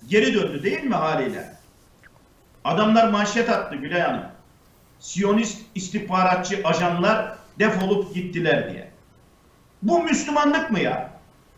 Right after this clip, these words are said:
Bu insanlık mı ya? İsrail buraya kurtarma ekibi göndermiş. Gelmiş insanlar canı pahasına burada kurtarmak için, bir insana yardımcı olabilmek için gece gündüz uykusuz bir şekilde hayati tehlikeyle mücadele veren İsrail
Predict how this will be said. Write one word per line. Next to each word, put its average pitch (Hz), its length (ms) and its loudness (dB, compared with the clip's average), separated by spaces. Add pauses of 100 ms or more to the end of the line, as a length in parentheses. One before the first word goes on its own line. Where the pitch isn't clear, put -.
(120)
Bu 294 140 6
insanlık 285 720 2
mı 233 80 2
ya? 156 400 -2 (680)
İsrail 254 640 2
buraya 277 500 -2
kurtarma 254 480 0
ekibi 220 320 -2
göndermiş. 185 600 -6
Gelmiş 277 520 0
insanlar 254 600 -2
canı 233 300 2
pahasına 208 540 0
burada 240 560 -2 (200)
kurtarmak 254 540 -2
için, 170 460 -8 (220)
bir 294 180 -2
insana 254 420 2
yardımcı 233 520 2
olabilmek 254 400 0
için 220 280 -2
gece 233 260 4
gündüz 220 560 0
uykusuz 254 580 -2
bir 247 60 -2
şekilde 196 640 2 (200)
hayati 269 500 2
tehlikeyle 226 640 0
mücadele 240 640 0
veren 220 360 -2
İsrail 247 460 0